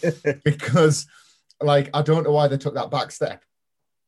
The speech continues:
Speaker 2: for Cena only giving him twenty dollars. Like, it was a little bit illogical.
Speaker 1: Hmm.
Speaker 2: Like, I don't, I don't know. Maybe that was just me. I, uh, some people, like, noted that there was a bit of an overreaction to this, but I thought this was, like, a huge step backwards.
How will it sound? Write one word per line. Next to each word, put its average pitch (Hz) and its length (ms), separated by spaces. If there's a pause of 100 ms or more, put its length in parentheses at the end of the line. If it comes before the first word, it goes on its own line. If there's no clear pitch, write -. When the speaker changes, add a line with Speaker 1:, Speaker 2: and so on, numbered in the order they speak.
Speaker 2:
for - 160
Cena 131 440
only 123 260
giving 120 260
him 110 240
twenty 131 240
dollars. 139 320
Like, 151 160
it 165 60
was 165 220
a 175 60
little 170 240
bit 156 300
illogical. 151 580 (240)
Speaker 1:
Hmm. 117 200 (440)
Speaker 2:
Like, 139 320 (800)
I 147 100
don't, 165 140
I 180 100
don't 160 160
know. 135 120
Maybe 151 180
that 143 100
was 131 140
just 131 160
me. 120 220 (260)
I, 139 240 (100)
uh, 147 140
some 185 180
people, 147 420 (260)
like, 120 200 (140)
noted 120 380
that 120 80
there 117 100
was 107 80
a 101 40
bit 120 100
of 110 40
an 110 60
overreaction 104 540
to 98 80
this, 104 160
but 123 100
I 123 100
thought 113 220
this 107 160
was, 107 80
like, 107 160
a 107 60
huge 104 280
step - 200
backwards. - 440